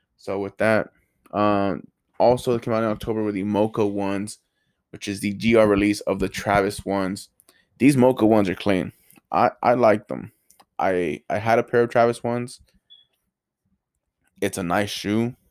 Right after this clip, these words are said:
Seeing the G R release come out now, two years later, um, I think it was much needed.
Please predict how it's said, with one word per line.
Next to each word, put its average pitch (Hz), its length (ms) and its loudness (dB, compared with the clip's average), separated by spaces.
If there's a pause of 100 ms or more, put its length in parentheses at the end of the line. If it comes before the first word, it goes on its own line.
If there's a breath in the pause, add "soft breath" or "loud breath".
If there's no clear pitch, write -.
(220)
Seeing 117 520 -2
the 113 80 0
G 107 180 0
R 110 120 6
release 110 240 0
come 113 120 -4
out 107 160 0
now, 104 300 -4 (540)
two 117 160 -2
years 104 280 0
later, 101 440 -2 (260)
um, 98 340 -2
I 101 80 0
think 123 160 -2
it 123 40 2
was 120 100 0
much 117 200 0
needed. 104 320 -2